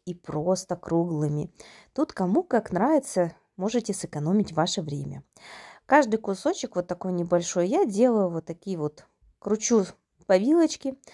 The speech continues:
чтобы были небольшие полосочки. Как говорится, это всё дело красоты. Можно не заморачиваться, а делать их квадратными, круглыми, овальными, чтобы сэкономить время. Итак, я подготовила уже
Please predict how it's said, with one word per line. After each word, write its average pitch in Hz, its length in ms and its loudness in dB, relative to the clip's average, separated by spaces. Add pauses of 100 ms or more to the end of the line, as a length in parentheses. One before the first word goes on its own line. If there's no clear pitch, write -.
(200)
чтобы 330 300 2
были 240 260 4
небольшие 208 600 0
полосочки. - 680 -8 (360)
Как 311 160 4
говорится, 339 400 6
это 185 180 2
всё - 180 -4
дело 196 320 -2
красоты. 160 600 -8 (360)
Можно 208 280 4
не 175 140 0
заморачиваться, 214 720 0
а 185 40 4
делать 170 400 2
их 151 200 -6
квадратными, 254 680 2
круглыми, 220 600 2
овальными, 226 760 2 (300)
чтобы 302 280 4
сэкономить 185 640 0
время. 143 360 -2 (1500)
Итак, 220 300 2
я 233 100 6
подготовила 190 800 2
уже 165 440 0